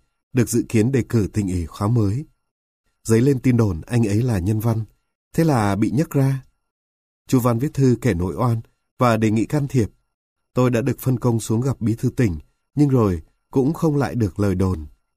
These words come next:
Can thiệp với dư luận, có tin bảo, có người nói, thì như đánh nhau với bóng tối, cứ phòng sắn cho chắc đã. Và cái việc Chu Văn bị dính đến những lôi thôi mập mờ này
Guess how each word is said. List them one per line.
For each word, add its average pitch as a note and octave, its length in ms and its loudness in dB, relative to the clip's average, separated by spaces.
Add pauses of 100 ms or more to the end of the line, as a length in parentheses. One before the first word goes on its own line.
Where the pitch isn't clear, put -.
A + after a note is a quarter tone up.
(560)
Can C3+ 180 0
thiệp A#2+ 220 -2
với G#2 140 2
dư C3+ 120 2
luận, B2 220 0 (360)
có A2 140 -2
tin B2+ 280 0
bảo, F#2 280 -4 (240)
có A2+ 140 0
người C3 200 0
nói, F#2+ 320 -2 (400)
thì G#2+ 340 4
như A2+ 160 2
đánh A#2+ 200 0
nhau C3 180 0
với A#2 180 0
bóng A#2 220 -2
tối, A2 340 0 (440)
cứ C#3+ 120 0
phòng G#2+ 220 0
sắn G2+ 320 -6
cho B2+ 120 -4
chắc - 240 -8
đã. B2 280 -6 (1000)
Và G#2+ 200 2
cái B2 140 -2
việc C3 200 0
Chu C3+ 120 0
Văn B2+ 280 -2
bị B2+ 160 -2
dính A#2 240 -2
đến B2 240 0
những C3 200 -2
lôi D3 180 2
thôi C3+ 200 0
mập A2+ 200 -2
mờ G2+ 160 0
này E2+ 320 -4